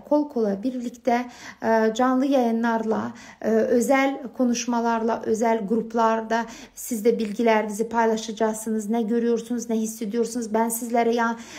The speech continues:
e, gereken yerde korekte edeceğim ve anlatacağım. Ee, bu aslında bir sistem programı olması gerekir ki gerçekten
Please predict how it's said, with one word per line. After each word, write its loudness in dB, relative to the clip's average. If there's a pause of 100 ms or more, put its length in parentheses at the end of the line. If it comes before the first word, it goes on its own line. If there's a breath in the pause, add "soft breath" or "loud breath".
(160 loud breath)
e, 2 (600)
gereken 4
yerde 0
korekte -2
edeceğim 0 (400 loud breath)
ve 2
anlatacağım. 0 (360 loud breath)
Ee, -2 (480)
bu 6
aslında 0
bir 8
sistem 0
programı 0
olması -2
gerekir -2
ki -6
gerçekten 0